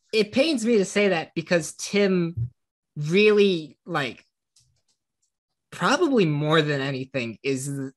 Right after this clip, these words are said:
the person who, like, pushed me most to be an artist from a third person perspective. Like,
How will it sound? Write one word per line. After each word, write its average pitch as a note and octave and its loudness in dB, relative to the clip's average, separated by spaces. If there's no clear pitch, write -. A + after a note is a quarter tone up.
the D3+ -6
person E3+ 0
who, C#3 -2
like, C#3 -8
pushed - -2
me D#3 -2
most C#3 -2
to D3+ -4
be C3+ 0
an A#2+ -6
artist B2 -10
from E3 2
a D3+ 0
third D3 -2
person C#3+ -4
perspective. B2 -10
Like, C3 -4